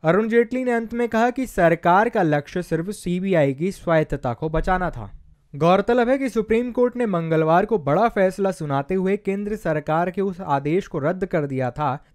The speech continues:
जिसमें आलोक वर्मा को छुट्टी पर भेजा गया था। सुप्रीम कोर्ट के इस आदेश के बाद आलोक वर्मा दोबारा सीबीआई के निदेशक पद पर बहाल होंगे, जबकि राकेश अस्थाना नागेश्वर राव स्पेशल डायरेक्टर के पद पर बहाल होंगे।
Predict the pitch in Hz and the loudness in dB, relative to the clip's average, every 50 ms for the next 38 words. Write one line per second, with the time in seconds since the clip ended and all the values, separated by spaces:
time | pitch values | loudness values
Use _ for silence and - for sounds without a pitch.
0 | - 160 180 175 226 240 240 208 185 190 202 226 233 226 226 196 180 165 160 151 | -4 -4 -4 -4 -2 -4 -2 2 2 4 4 4 2 2 0 -2 -2 -2 -2 -2
1 | 139 131 - 190 - - - 185 175 170 208 214 208 208 202 180 170 170 156 156 | -6 -6 -6 -6 -8 -6 -4 -8 -6 -2 -4 -4 -2 -2 -2 -2 -2 -4 -2 -2
2 | 151 143 143 139 131 123 - - 113 101 - _ _ _ _ - 185 180 214 220 | -2 -2 0 -2 -2 -4 -6 -8 -12 -12 -12 _ _ _ _ -2 -2 0 2 0
3 | 247 254 240 233 240 233 240 226 233 247 247 226 220 190 185 190 208 220 240 214 | 0 0 2 6 6 6 6 4 0 -2 -2 0 2 2 2 4 4 2 2 2
4 | - 226 190 185 185 196 208 208 196 165 165 170 185 202 208 - 170 160 160 160 | -2 -6 -2 0 2 2 2 0 0 2 2 2 2 0 0 -2 -4 -4 -4 -2
5 | 170 175 175 151 151 139 139 143 147 156 185 202 202 - 175 165 160 160 156 160 | -2 -4 -2 -2 -4 -4 -2 0 0 0 0 -2 -4 -6 -8 -6 -4 -2 -2 -2
6 | 202 - 175 156 147 139 135 135 135 131 - 147 - - 131 113 _ - 147 156 | -2 -4 -6 -8 -8 -6 -6 -6 -6 -6 -8 -12 -10 -8 -10 -10 _ -8 -8 -6
7 | 156 151 123 113 147 170 175 175 170 156 139 113 107 98 - _ _ _ _ 139 | -4 -4 -4 -2 0 -2 0 0 -2 -4 -4 -6 -8 -8 -10 _ _ _ _ -4
8 | 165 185 180 - 240 226 214 196 185 180 - 226 240 202 220 208 196 - 220 208 | -4 -4 -2 -2 -2 2 4 4 4 4 2 -2 -2 -2 -6 -8 -6 -4 -2 -2
9 | 208 220 226 214 190 175 170 156 143 147 156 160 - - 185 165 151 147 156 175 | -2 -2 -2 -4 -4 -2 -4 -4 -2 -2 -4 -4 -4 -6 -6 -4 -2 -2 -2 -4
10 | - - - 175 165 - 202 196 180 156 143 135 127 127 - 175 180 180 196 180 | -6 -6 -6 -6 -4 -4 -4 -4 -2 -2 -2 -2 -4 -6 -8 -10 -8 -8 -10 -6
11 | - 170 165 - - 175 170 165 151 147 151 151 151 147 147 135 123 113 104 | -6 -6 -6 -4 -6 -6 -4 -4 -4 -2 -2 -2 -2 -4 -6 -8 -8 -8 -8